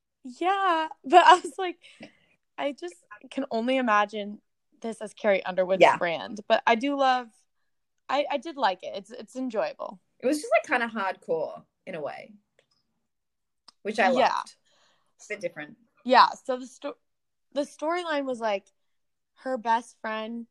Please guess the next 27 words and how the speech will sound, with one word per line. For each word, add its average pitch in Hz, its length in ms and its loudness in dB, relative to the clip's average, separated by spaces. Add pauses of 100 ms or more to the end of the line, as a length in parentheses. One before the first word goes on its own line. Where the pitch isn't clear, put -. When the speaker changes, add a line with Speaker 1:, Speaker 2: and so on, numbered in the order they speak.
(260)
Speaker 1:
gets - 480 -10 (120)
cheated 240 340 -10
on 226 200 -2
by 202 160 2
Speaker 2:
Mm-hmm. 190 100 -6
Speaker 1:
her 185 100 -14
husband, 247 640 -8 (1080)
and 220 200 -6
then 220 140 -4
the 202 100 2
husband 214 600 -6 (1400)
kills 262 460 -2 (120)
her? 480 200 2
Speaker 2:
Something 254 140 -4
like 139 200 -14
that. - 220 -8
I 175 80 -4
don't 214 140 0
know. 151 180 -2
It 160 220 0
was 302 160 -4
kinda 381 280 -2
dark, 151 500 2
but 170 100 -10
I 165 40 -6
loved 165 340 -10
it. 107 180 -10